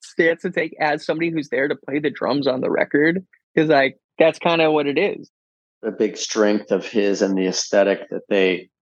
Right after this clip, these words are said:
Speaker 2: you know, this kinda James Brown soul aesthetic, like, not adding things for the sake of adding them, but having things fit together and have a, a meaning for existing, which is, like,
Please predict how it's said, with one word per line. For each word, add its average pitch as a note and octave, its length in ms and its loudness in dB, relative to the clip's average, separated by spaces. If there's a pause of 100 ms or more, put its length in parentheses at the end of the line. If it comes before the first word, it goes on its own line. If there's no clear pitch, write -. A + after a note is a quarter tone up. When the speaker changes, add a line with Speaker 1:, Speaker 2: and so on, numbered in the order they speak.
(200)
Speaker 2:
you A2+ 80 -2
know, F2+ 120 2
this F2+ 140 -4
kinda F#2 240 2
James F#2 380 2
Brown F#2 380 2
soul F#2 360 0
aesthetic, F#2 380 -2
like, G2+ 360 0 (380)
not C#3 380 2
adding A#2+ 600 2
things G#2+ 440 -4
for - 160 -10
the G2 80 -4
sake G#2+ 260 -6
of F#2 140 -4
adding F#2+ 400 2
them, F2 280 -4
but F2 200 -2 (300)
having G2+ 300 2
things G2 280 -4
fit G#2+ 200 -8
together F#2 800 0
and F2+ 280 -4
have F2 320 0
a, E2 180 -2 (240)
a F#2 80 -2
meaning F#2 640 0 (200)
for F2+ 240 -4
existing, F2 760 -6 (600)
which G2 240 -2
is, F2+ 160 0
like, E2+ 220 2